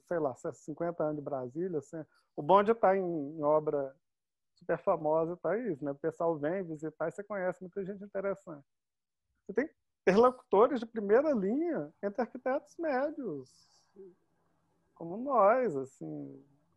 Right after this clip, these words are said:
pelo, é, é um tipo de discurso muito mais sofisticado e de reflexão, né? Então, assim, há uma perda do sentido humanístico das engenharias, há uma perda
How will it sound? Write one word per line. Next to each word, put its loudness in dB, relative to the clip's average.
pelo, -6
é, -10
é -4
um 0
tipo -8
de -2
discurso -6
muito -8
mais -4
sofisticado -2
e -8
de -8
reflexão, -4
né? -6
Então, 0
assim, -6
há 2
uma 4
perda 2
do -4
sentido -4
humanístico 0
das -2
engenharias, -2
há 4
uma 4
perda 2